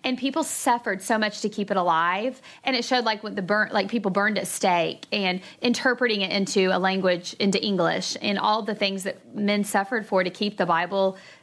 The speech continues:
preserved and in its original text. It's, I don't, it's powerful to go and to see. And it talks about how it affects every area of your life, how it affects science, how it affects the arts, how it affects business, how it affects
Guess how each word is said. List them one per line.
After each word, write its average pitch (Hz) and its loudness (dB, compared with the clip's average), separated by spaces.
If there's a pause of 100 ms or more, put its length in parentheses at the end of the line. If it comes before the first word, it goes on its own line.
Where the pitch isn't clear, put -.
(100)
preserved 220 0
and 208 0
in 202 0
its 202 -4
original 202 2
text. 190 -2
It's, - -4 (560)
I 294 4
don't, 370 -4
it's 330 -2
powerful 175 -2 (240)
to 226 2
go 180 0
and 202 -2
to 196 -2
see. 196 2
And 226 0
it 214 -2
talks 262 -2
about 247 0
how 208 2
it 185 -2
affects 190 -4
every 196 0
area 180 2
of 165 -2
your 160 0
life, 156 -2 (520)
how 226 2
it 208 -2
affects 208 -4
science, 190 0
how 208 2
it 196 2
affects 196 -2 (180)
the 214 2
arts, 180 0
how 208 2
it 196 2
affects 196 -2
business, 185 -2
how 208 2
it 196 2
affects 196 -2